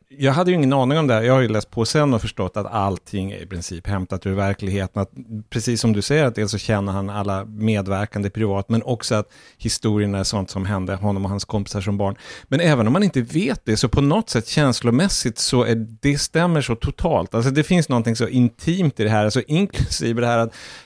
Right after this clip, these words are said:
det är ju liksom en slags lokal skildring, fast den här lokala platsen råkar ju då vara Hollywood och Los Angeles. Så att det är ju rätt mycket kändisar som medverkar. Man kan väl inte ens säga att det, att de är fiktionaliserade. Det finns någon som kallas för Lucy Woodhouse,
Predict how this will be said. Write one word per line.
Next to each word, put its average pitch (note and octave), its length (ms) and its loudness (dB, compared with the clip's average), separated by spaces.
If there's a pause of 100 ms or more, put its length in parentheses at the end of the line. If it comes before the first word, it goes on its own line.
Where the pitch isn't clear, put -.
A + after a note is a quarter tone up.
det C#3+ 120 0
är D#3 100 4
ju E3 80 4
liksom E3 260 0
en C#3+ 80 2
slags B2+ 260 -4
lokal B2+ 720 2
skildring, C#3 500 2
fast B2 260 -2 (500)
den B2+ 100 2
här A#2 140 4
lokala B2+ 1000 4 (260)
platsen A#2 480 2
råkar A2+ 260 2
ju G#2+ 100 0
då A2 200 2
vara G#2 220 4
Hollywood G#2 600 2
och G#2+ 180 0
Los A2 220 2
Angeles. C#3+ 460 2 (340)
Så - 160 4
att C#3 100 2
det B2 80 2
är B2 40 6
ju D#3 60 6
rätt F#3+ 180 2
mycket D#3 320 0
kändisar E3 760 2
som A#2+ 200 4
medverkar. G#2 1000 2 (380)
Man A2 100 -2
kan A#2+ 160 0
väl A2 100 0
inte G2+ 180 -4
ens F#2+ 280 -4
säga G2+ 260 -2
att - 180 -10
det, G2+ 220 -6
att G#2 120 -6
de G#2 140 0
är G2+ 40 0
fiktionaliserade. G#2 1040 0
Det A2+ 80 2
finns A#2 300 2
någon G#2+ 140 0
som A2 100 -2
kallas G#2+ 240 -2
för G#2+ 140 0
Lucy G#2+ 520 0
Woodhouse, G2 760 -2